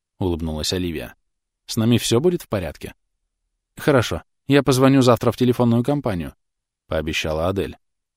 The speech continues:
«Просто чтобы проверить, что это общая поломка, а не только наша». «Спасибо. Тогда хорошего вечера».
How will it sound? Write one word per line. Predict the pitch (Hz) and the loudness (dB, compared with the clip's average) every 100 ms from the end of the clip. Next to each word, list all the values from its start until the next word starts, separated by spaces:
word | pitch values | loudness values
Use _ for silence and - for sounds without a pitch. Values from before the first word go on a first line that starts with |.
| _ - | _ -2
«Просто | 185 - | 0 2
чтобы | 110 123 120 | 0 2 2
проверить, | 120 117 143 156 | 4 2 2 0
что | - 120 | 0 0
это | 117 | 2
общая | 139 170 - 90 | 2 2 -2 -2
поломка, | 90 92 90 92 | 0 0 -2 -2
а | 98 | -2
не | 127 | 0
только | 113 87 87 | -2 -6 -6
наша». | 76 - - _ _ _ _ _ _ | -6 -10 -14 _ _ _ _ _ _
«Спасибо. | - - 131 78 69 - _ _ _ _ _ - | -14 -6 -6 -6 -10 -18 _ _ _ _ _ -2
Тогда | 151 127 123 | 0 4 4
хорошего | 127 117 - 113 110 | 4 4 2 0 -2
вечера». | 82 - 76 | -2 -6 -10